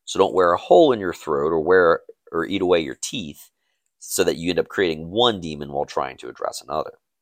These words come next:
However, the data shows that there could be some fortune in using apple cider vinegar in the instance of a C albicans oral infection. Given how in the in vitro study it was able to repel the fungus at normal concentrations,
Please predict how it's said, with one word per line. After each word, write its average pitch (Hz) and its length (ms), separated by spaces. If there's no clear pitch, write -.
However, 85 440
the 95 120
data 113 300
shows 90 380
that 82 160
there 71 180
could 175 280
be 110 100
some 87 240
fortune 107 520
in 85 200
using 85 520
apple 76 180
cider 76 260
vinegar 65 440
in 113 180
the 113 160
instance 73 540
of 76 360
a - 40
C 82 300
albicans 71 640
oral 67 360
infection. - 440
Given 95 180
how 87 320
in 90 220
the 82 180
in 82 220
vitro 95 260
study 104 440
it - 60
was 82 140
able 76 200
to 73 100
repel 143 420
the - 100
fungus 76 380
at - 160
normal 71 320
concentrations, - 880